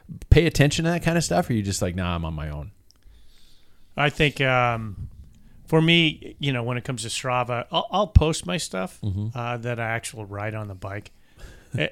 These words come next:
Speaker 2: a-, and, you know, I don't do
Speaker 1: Outdoor.
Speaker 2: any, yeah, outdoor
Speaker 1: Yeah.
Speaker 2: stuff. Indoor, I don't.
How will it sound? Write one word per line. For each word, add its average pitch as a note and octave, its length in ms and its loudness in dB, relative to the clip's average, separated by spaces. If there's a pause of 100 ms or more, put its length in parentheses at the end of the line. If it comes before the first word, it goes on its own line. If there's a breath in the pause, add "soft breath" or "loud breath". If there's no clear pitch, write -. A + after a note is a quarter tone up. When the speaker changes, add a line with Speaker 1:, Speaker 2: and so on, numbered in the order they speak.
Speaker 2:
a-, D#3+ 220 -2
and, C#3+ 480 2
you C3+ 120 -2
know, A#2 100 -2
I A2+ 80 -4
don't B2 300 -6
do B2 160 -2
Speaker 1:
Outdoor. A#2 300 2
Speaker 2:
any, B2+ 300 -4
yeah, A2 280 -6
outdoor A#2+ 260 -2
Speaker 1:
Yeah. - 40 -2
Speaker 2:
stuff. - 420 -8
Indoor, A#2+ 360 -6
I A2+ 80 -6
don't. A#2 420 -8